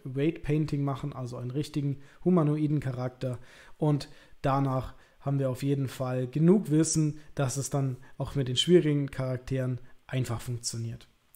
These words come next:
Als erstes schauen wir uns jetzt an, wie funktioniert eigentlich Modellierung mit einem Subsurface Modifier. Wenn wir diesen Bereich hier duplizieren,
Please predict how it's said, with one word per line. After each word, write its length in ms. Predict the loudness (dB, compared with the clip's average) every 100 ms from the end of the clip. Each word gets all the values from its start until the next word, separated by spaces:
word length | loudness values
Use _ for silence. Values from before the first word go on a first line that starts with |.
| -20 -20 -10
Als 160 | -4
erstes 320 | -2 0 0 2
schauen 200 | 2 4
wir 120 | 2
uns 140 | 0
jetzt 200 | -4 -6
an, 220 | -6 -4 -6 -12 -14 -2
wie 180 | 2
funktioniert 640 | 2 2 0 0 2 2 0
eigentlich 460 | -2 -2 0 -2
Modellierung 680 | -2 -2 2 4 6 6 4
mit 240 | 4 0 -2
einem 300 | -2 -2 -2
Subsurface 840 | -2 -2 -2 -2 -2 -2 -4 -4 -6
Modifier. 680 | -4 -2 -2 -4 -6 -6 -8 -12 -20 -20 _ _ _ _ _ _ _ _ _ -20 -20 _ _ _ -4
Wenn 140 | 2
wir 100 | 2
diesen 320 | 2 0 0 0
Bereich 320 | 0 -2 -2
hier 320 | -2 -2 -4 -14 -20 _ -20 -20 _ -20 -12
duplizieren, 580 | -12 -10 -10 -4 -4